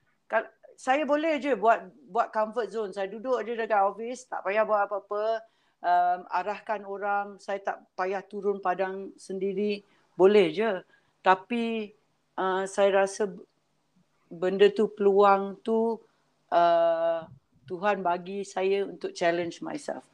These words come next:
Saya anggap benda tu macam tu. So, that's my luck lah. It's just my luck that I,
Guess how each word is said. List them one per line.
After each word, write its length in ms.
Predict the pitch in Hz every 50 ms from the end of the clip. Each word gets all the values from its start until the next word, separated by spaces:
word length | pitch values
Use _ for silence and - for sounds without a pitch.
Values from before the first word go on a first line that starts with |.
| _ - - _ _
Saya 340 | 165 - 214 190 196 208 180
anggap 340 | 190 190 190 185 185 170 -
benda 240 | 156 160 - 180 175 -
tu 100 | - 185
macam 320 | 170 160 156 - 165 156
tu. 220 | 143 - 156 139 - _ _ _ _ _ _ _ _ _ _ _ _ _ _ _ _ _ _ _ _ _ _ _ _ _
So, 260 | - - - - 175 170 175 175 170 170 165 160 - - - - _ _ _ _ _ _ _ _ _ _ _ _ -
that's 240 | - 190 202 196 -
my 180 | 208 202 202
luck 240 | 208 214 220 214 -
lah. 200 | - 185 165 160 - _ _ _ -
It's 240 | 175 185 185 - -
just 240 | 190 196 190 196 202
my 160 | 185 180 175
luck 320 | 175 175 175 - - -
that 160 | - 156 -
I, 140 | - 156 151